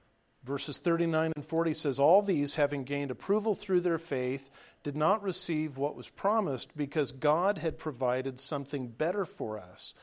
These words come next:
so that apart from us, they would not be made perfect."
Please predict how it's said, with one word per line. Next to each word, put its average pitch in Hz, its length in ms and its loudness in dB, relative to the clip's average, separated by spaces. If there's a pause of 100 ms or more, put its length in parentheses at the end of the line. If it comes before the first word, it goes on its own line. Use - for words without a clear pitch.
(300)
so 170 220 2
that 156 160 4
apart 233 480 -2
from 190 240 -2
us, 165 480 -2
they 147 260 0
would 165 320 -2
not 147 320 -4
be 156 140 -6
made 123 340 -8
perfect." - 540 -12